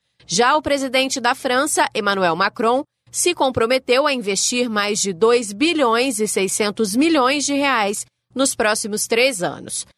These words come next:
Ao longo de dois mil e vinte e três, o Fundo Amazônia também recebeu contribuições da União Europeia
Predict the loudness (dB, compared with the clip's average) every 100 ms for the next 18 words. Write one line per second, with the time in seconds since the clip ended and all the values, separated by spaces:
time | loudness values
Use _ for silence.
0 | _ -2 0 2 0 -2 -4 -2 -2 0
1 | -2 -2 -4 -4 0 0 2 -2 -4 -2
2 | -2 -2 -2 0 2 2 -2 -4 -4 -2
3 | -2 -2 0 0 2 0 -2 -4 -4 -2
4 | 0 0 0 0 0 0 -2 0 2 0
5 | -2 0 2 0